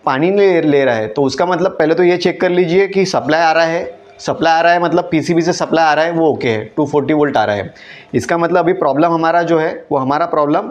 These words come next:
inlet वाल्व में है। तो inlet वाल्व पे एक तो humming sound आ रहा है, जैसा vibration sound आ रहा है, उससे हम check कर सकते हैं। उसके बाद में हम multimeter या जैसा continuity tester होता है, उससे भी हम check कर सकते हैं short तो नहीं हो गया है।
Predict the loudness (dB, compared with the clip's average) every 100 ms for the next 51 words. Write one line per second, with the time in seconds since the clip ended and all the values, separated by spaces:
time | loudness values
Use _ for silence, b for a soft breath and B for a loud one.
0 | -4 0 0 0 0 0 0 -4 -6 B
1 | B -2 0 0 0 0 0 0 -2 -2
2 | -2 -4 -2 0 0 -2 B B B -4
3 | -2 -2 -2 0 0 2 0 0 0 0
4 | 0 0 -2 -2 -2 -2 0 0 -2 -6
5 | -4 -4 -2 -4 -2 -4 -2 -2 -2 -4
6 | -4 -4 -6 B B -6 -2 -2 0 0
7 | 0 0 -2 B B B -6 -4 -4 -10
8 | _ -4 -2 0 -2 0 0 -2 -4 -4
9 | -2 0 0 -4 -10 -4 -2 -2 -2 -2
10 | 0 0 -2 0 -2 0 0 0 0 -2
11 | -6 -4 -2 0 0 0 -2 -2 -2 0
12 | -2 -2 -4 -2 -2 -2 -2 -2 -2 0
13 | 2 0 -2 -4